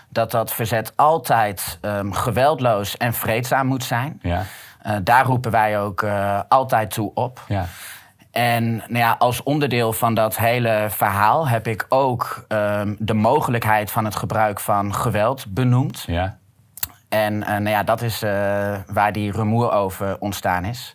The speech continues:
Speaker 2: Ja.
Speaker 1: Want
Speaker 2: Ja,
Speaker 1: ja.
Speaker 2: eh, eh, eh, misschien zou u dan de, de passage waar de rumoer over is ontstaan,
Speaker 1: Mhm.
Speaker 2: eh, k-, eh, dat is misschien te lang om helemaal voor te lezen, maar misschien kunt u daar dan de, de, de, de,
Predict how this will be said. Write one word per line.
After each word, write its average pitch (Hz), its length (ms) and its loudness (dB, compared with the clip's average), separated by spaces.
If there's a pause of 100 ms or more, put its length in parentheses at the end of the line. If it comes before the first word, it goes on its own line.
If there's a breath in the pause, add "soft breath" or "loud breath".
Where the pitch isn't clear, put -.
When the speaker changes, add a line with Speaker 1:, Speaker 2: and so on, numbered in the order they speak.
Speaker 2:
Ja. 95 200 -2 (1700 loud breath)
Speaker 1:
Want 101 220 -6 (420)
Speaker 2:
Ja, 127 240 4
Speaker 1:
ja. - 140 -4
Speaker 2:
eh, - 220 -6
eh, 131 60 -6 (100)
eh, 131 120 -6 (140)
misschien 123 340 0
zou 131 300 2
u 123 40 2
dan 131 220 2
de, 120 260 2
de 117 100 -2
passage 131 480 2
waar 131 120 4
de 113 80 0
rumoer 139 460 4
over 117 280 0
is 120 160 0
ontstaan, 135 840 0
Speaker 1:
Mhm. 98 320 0
Speaker 2:
eh, 127 260 0
k-, 127 40 -4
eh, 131 60 -4 (300)
dat 120 300 -4
is 117 80 0
misschien 123 240 -2
te 120 80 -2
lang 127 200 2
om 113 80 2
helemaal 113 220 0
voor 143 220 -2
te 120 80 -2
lezen, 123 220 0
maar 123 80 0
misschien 127 220 0
kunt 131 180 -2
u 139 40 -2
daar 143 200 2
dan 127 120 0
de, 117 100 2
de, 113 400 -6
de, 101 140 -8
de, 107 180 -6